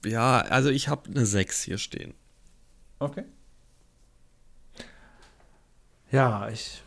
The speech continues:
Speaker 3: weiß gar nicht, was ich da jetzt vergeben soll. Ich hatte
Speaker 2: <laughs>
Speaker 3: nämlich eigentlich eine acht da stehen, kommt mir jetzt aber hoch vor. Ich bleibe jetzt auch dabei, weil
Speaker 1: Okay.
Speaker 3: eigentlich in der Tat alles so passieren kann.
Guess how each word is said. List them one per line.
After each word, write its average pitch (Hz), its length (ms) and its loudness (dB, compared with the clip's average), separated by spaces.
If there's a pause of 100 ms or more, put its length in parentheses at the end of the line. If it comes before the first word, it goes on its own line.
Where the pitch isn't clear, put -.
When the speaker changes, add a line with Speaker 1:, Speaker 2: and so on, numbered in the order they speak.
(140)
Speaker 3:
weiß 151 260 -2
gar 92 160 -4
nicht, 92 180 -8
was 92 100 -8
ich 92 80 -10
da 92 120 -6
jetzt 90 160 -8
vergeben 98 360 -2
soll. 104 260 -2 (240)
Ich 127 80 -6
hatte 123 120 2
Speaker 2:
<laughs> 127 40 6
Speaker 3:
nämlich 123 240 2
eigentlich 139 360 -2
eine 127 260 0 (180)
acht - 400 -8 (120)
da 104 100 -2
stehen, 120 320 -2
kommt 135 200 -4
mir 123 80 2
jetzt 120 140 0
aber 110 200 0
hoch 147 200 0
vor. 98 320 -6 (140)
Ich - 140 -12
bleibe 143 180 6
jetzt 127 140 4
auch 127 160 0
dabei, 113 400 -4 (320)
weil 117 160 2
Speaker 1:
Okay. 127 100 -2
Speaker 3:
eigentlich 165 180 0
in 156 100 -2
der 151 100 6
Tat 147 260 2
alles 143 160 4
so 147 80 -2
passieren 127 360 0
kann. - 240 -8